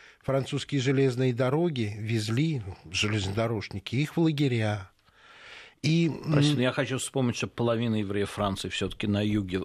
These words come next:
Speaker 2: в основном спаслась.
Speaker 1: Ну, Виши. Там не,
Speaker 2: Все-таки
Speaker 1: там не было, там
Speaker 2: на
Speaker 1: не было
Speaker 2: юге
Speaker 1: оккупации. Там
Speaker 2: половина,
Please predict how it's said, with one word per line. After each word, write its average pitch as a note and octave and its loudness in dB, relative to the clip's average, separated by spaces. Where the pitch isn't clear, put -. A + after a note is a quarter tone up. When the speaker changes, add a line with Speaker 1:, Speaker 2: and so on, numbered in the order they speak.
Speaker 2:
в G2 -8
основном F#2+ -2
спаслась. - -4
Speaker 1:
Ну, G3 6
Виши. B2 0
Там C#3+ 4
не, D3 4
Speaker 2:
Все-таки D3+ 4
Speaker 1:
там D3+ 4
не D#3 2
было, C#3 6
там A2+ 2
Speaker 2:
на C#3+ 6
Speaker 1:
не D3+ 4
было D3+ 4
Speaker 2:
юге C#3+ 4
Speaker 1:
оккупации. - -2
Там B2+ 4
Speaker 2:
половина, B2 4